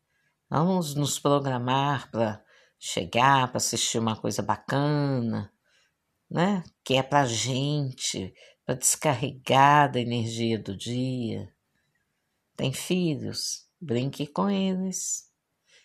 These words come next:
Dê atenção pra eles. Tão importante isso. A gente estar presente na vida deles, dos nossos filhos, de alguma forma. São crianças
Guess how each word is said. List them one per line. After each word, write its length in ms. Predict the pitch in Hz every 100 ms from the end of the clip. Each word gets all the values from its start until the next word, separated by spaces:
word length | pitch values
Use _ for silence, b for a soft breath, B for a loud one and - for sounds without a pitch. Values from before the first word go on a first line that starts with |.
| b
Dê 200 | - 120
atenção 580 | 117 123 117 - 107 110
pra 240 | 123 151
eles. 1000 | 147 135 131 127 135 135 - - - - _ _ _ _ _
Tão 300 | - 139 165
importante 920 | 160 143 - 113 - - 127 131 - 117
isso. 520 | 135 - - - - _ _ _ _ _ _ _ _ _ _ _
A 100 | 113
gente 260 | 113 127 123
estar 440 | - - 117 -
presente 840 | 123 117 113 131 147 170 175 -
na 160 | 151 143
vida 380 | 135 123 127 127
deles, 920 | - 95 80 - - - - - _ _ _ b b b -
dos 200 | 120 113
nossos 520 | 113 113 - - -
filhos, 580 | 117 101 95 - - -
de 140 | 127 117
alguma 440 | 117 151 165 170
forma. 720 | - - - - - 64 - _ b b b
São 320 | - 123 113
crianças 1300 | - 113 107 127 165 190 - 220 220 - - - -